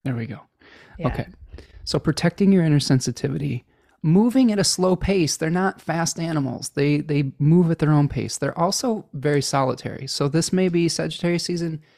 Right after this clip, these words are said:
Speaker 1: maybe a time, a balm to all the Mars retrograde Gemini energy. Take some time out, like, take some time
Speaker 2: Mm-hmm.
Speaker 1: for yourself. Go into your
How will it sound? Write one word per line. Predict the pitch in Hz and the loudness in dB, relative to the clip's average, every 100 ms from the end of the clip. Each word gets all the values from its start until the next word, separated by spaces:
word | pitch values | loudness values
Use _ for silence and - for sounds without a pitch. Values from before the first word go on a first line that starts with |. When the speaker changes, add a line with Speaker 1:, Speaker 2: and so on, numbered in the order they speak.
| _ _ | _ _
Speaker 1:
maybe | 160 254 311 156 | -4 -2 0 0
a | |
time, | - 123 113 113 107 _ _ _ | -2 -8 -8 -10 -12 _ _ _
a | 131 | -4
balm | 120 156 175 175 147 | 0 2 2 0 0
to | 151 | 0
all | 147 156 | 2 2
the | |
Mars | 139 135 135 139 - - | 2 2 2 0 -4 -2
retrograde | 135 - 131 135 131 | -4 -2 0 0 0
Gemini | 135 135 131 | 0 2 0
energy. | 127 139 151 123 127 - _ | -2 -2 -2 -4 -6 -12 _
Take | - 175 | -8 -6
some | - 226 | -4 -6
time | - 196 | -6 -6
out, | 170 233 - - - | -6 -6 -8 -12 -8
like, | 127 123 | -6 -6
take | - 185 | -6 -4
some | 196 185 | -2 -4
time | 180 117 | -4 -6
Speaker 2:
Mm-hmm. | 170 | -6
Speaker 1:
for | |
yourself. | 113 - 113 - | -6 -6 -10 -4
Go | 135 185 | 0 2
into | 202 196 160 | 2 0 0
your | 147 131 | 0 -2